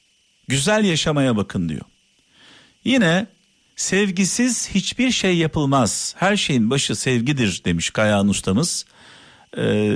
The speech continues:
sevgisiz yaptığın zaman yoruluyorsun. Sevgiyle yaptığın zaman yorulmuyorsun. Her anın güzel geçiyor. Yani işini seven, eşini seven, e, bulunduğu ortamı seven insanlar, sevmediğin zaman, eşini sevmediğin zaman,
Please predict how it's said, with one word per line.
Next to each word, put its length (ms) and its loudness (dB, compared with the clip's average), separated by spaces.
sevgisiz 600 -2
yaptığın 380 0
zaman 280 2
yoruluyorsun. 720 0
Sevgiyle 600 0
yaptığın 480 2
zaman 460 2
yorulmuyorsun. 840 2
Her 260 0
anın 500 2
güzel 280 2
geçiyor. 440 -2
Yani 220 2
işini 380 -2
seven, 500 0
eşini 400 0
seven, 560 2
e, 180 -6
bulunduğu 420 2
ortamı 460 0
seven 340 0
insanlar, 840 0
sevmediğin 560 2
zaman, 300 0
eşini 360 0
sevmediğin 520 2
zaman, 440 2